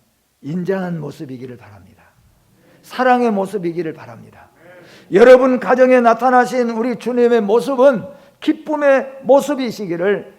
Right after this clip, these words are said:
주의 이름으로 축복합니다. 오늘 여기에 보니까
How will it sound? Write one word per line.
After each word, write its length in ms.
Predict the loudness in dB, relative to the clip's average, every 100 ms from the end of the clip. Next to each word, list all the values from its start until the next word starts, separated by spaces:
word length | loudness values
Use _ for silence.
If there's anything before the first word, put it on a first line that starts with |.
| _
주의 280 | -8 0 2
이름으로 420 | 0 -6 -6 -6
축복합니다. 800 | -8 -12 -10 -10 -14 -18 -20 -20 _ -20 -20 _ _ _ _ _ _ _ _ _
오늘 340 | -4 -2 2 2
여기에 260 | 2 2
보니까 720 | 0 -6 -6 -6 -6 -8 -12